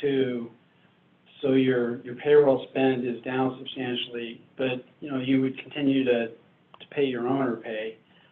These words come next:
Um, you know, a, a almost forty thousand dollar forgiveness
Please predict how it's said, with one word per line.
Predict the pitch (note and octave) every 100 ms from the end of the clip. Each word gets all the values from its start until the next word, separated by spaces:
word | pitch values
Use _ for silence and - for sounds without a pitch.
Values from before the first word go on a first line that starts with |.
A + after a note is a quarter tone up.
| _ _ _ _ _ -
Um, | B2+ B2 B2 A#2+ A2+ A#2 - _ _ _ _ _ _ _ _ -
you | C#3+
know, | C3+ C3+
a, | B2+ B2 - C3 - - -
a | -
almost | D3+ D3+ C#3 C3+ -
forty | C#3+ C#3
thousand | C3+ C3+ C3
dollar | B2+ B2+ B2+ A#2+ A#2+ _ _ -
forgiveness | A#2+ A#2+ C#3 C3+ B2+ A#2+ A#2+